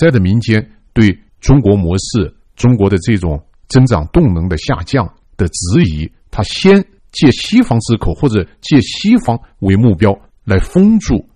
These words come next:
中国老百姓呢潜在的一些质疑。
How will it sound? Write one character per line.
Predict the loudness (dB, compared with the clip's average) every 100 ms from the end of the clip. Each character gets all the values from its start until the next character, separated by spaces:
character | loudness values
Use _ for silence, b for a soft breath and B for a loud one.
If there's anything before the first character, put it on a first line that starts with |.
| _
中 | 0 2 4
国 | 2
老 | 0 0
百 | -2 -6
姓 | -6 -6
呢 | -6 -10 _ _
潜 | -6 -2 -2 -2
在 | -2
的 | -2
一 |
些 | -2 -6
质 | -6 -6 -6
疑。 | -6 -10